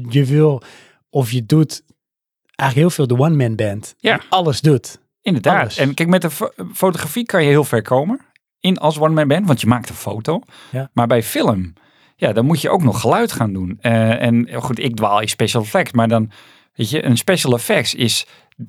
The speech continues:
Speaker 2: eh, vijftien seconden van een beeldmateriaal. En daar zijn, weet je, professionals maanden mee bezig.
Speaker 1: Ja.
Speaker 2: En dat ga ik dan even on the fly doen. En dan kom
Speaker 1: Ja.
Speaker 2: ik erachter, wel, ik had beter mijn kleurenkaart kunnen
Speaker 1: Ja.
Speaker 2: gebruiken. Ja.
Speaker 1: Maar wat
Speaker 2: Zo
Speaker 1: is
Speaker 2: werkt
Speaker 1: nou,
Speaker 2: het.
Speaker 1: hé, wat is nou,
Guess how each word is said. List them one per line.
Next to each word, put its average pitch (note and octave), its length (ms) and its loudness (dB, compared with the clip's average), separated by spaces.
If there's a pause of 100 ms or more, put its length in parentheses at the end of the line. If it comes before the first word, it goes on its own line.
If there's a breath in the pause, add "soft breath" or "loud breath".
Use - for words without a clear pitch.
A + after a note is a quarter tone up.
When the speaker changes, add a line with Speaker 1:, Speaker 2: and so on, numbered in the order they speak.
(100)
Speaker 2:
eh, A2 220 0
vijftien E3 520 0
seconden A#2+ 360 2
van A2+ 320 2
een A2 200 0
beeldmateriaal. G2+ 840 0
En A2+ 280 0
daar C3 420 -2
zijn, A#2 480 0
weet A2 180 -4
je, - 80 -6
professionals A#2 800 0
maanden G#2 500 0
mee G#2 120 0
bezig. D3+ 560 -2
Speaker 1:
Ja. G#2 200 -8 (320 soft breath)
Speaker 2:
En A#2 180 2
dat A2+ 140 2
ga A2+ 180 -2
ik E3 160 -2
dan A#2+ 140 2
even G#2 200 -2
on A#2 80 2
the A2+ 80 4
fly A2 280 0
doen. A#2+ 280 0
En F#2+ 100 -6
dan G2 160 -6
kom A2+ 140 -2
Speaker 1:
Ja. G#2+ 60 -2
Speaker 2:
ik G#2 80 -8
erachter, G#2 300 -4
wel, A2+ 100 2
ik G#2+ 80 -8
had G#2 120 -4
beter G#2 260 -4
mijn G#2 120 -2
kleurenkaart G#2+ 480 -4
kunnen A2+ 200 -8
Speaker 1:
Ja. G2 60 -12
Speaker 2:
gebruiken. E2+ 360 -14 (220 loud breath)
Ja. A2 280 -6 (600 soft breath)
Speaker 1:
Maar D3+ 180 2
wat E3+ 140 2
Speaker 2:
Zo C#4 100 2
Speaker 1:
is A#3 60 2
Speaker 2:
werkt F#3+ 160 2
Speaker 1:
nou, F#3+ 180 4
Speaker 2:
het. F3 220 2
Speaker 1:
hé, - 300 -12
wat E3+ 220 -2
is G3+ 140 0
nou, E3+ 400 0